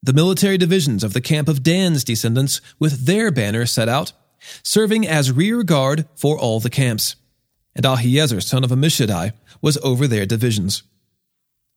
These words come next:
Pagiel, son of Ochran, was over the division of the tribe of Asher's descendants, and Ahira, son of Enan,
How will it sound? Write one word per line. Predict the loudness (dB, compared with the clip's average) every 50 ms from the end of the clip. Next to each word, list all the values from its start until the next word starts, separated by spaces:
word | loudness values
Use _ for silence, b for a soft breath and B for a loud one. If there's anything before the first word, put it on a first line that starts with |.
| _ _
Pagiel, | -2 0 0 2 2 2 2 0 0 0
son | 0 0 0
of | 0 0 0
Ochran, | 0 0 0 0 0 0 0 0 -2 B B B B
was | -2 -2 0
over | 0 0 0 0 0
the | 0 0
division | 0 0 0 0 0 2 2 2
of | 0 0
the | 0
tribe | -2 0 0 0 0 0 0
of | -2 -2 -4 -2 -2
Asher's | 0 0 0 0 0 0 0 0 0 -2
descendants, | -2 -2 -2 -2 -2 -2 -2 -2 -2 -4 -6 -8 -10 _ _ _ _ _ _ _ _ _ _ -2
and | 0 2 2 2 0 -2 B B B B
Ahira, | -6 -4 -2 0 0 2 2 0 0 -2
son | -4 -2 -2 0 0
of | 0 -2 -2
Enan, | -2 0 0 2 0 -2 -2 -6